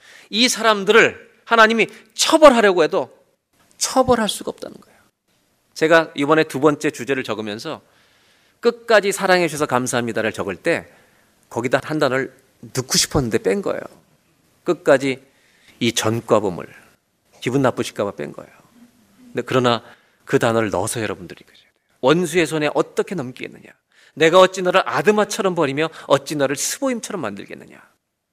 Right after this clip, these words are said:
그 다음을 보겠습니다. 후반부. "너를 버리려고 하여도 나의 마음이 허락하지 않는구나. 너를 불쌍히 여기는 애정이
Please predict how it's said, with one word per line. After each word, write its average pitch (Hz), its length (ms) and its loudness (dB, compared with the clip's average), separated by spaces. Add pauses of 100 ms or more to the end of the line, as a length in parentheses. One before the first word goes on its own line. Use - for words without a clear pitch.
(720)
그 - 100 -12
다음을 117 300 -4
보겠습니다. - 600 -18
후반부. 117 440 -6 (800)
"너를 151 380 0
버리려고 196 560 0
하여도 196 360 2 (180)
나의 123 380 0
마음이 190 320 0
허락하지 175 460 -4
않는구나. - 540 -14 (680)
너를 160 320 4
불쌍히 202 540 2
여기는 190 300 2
애정이 165 540 2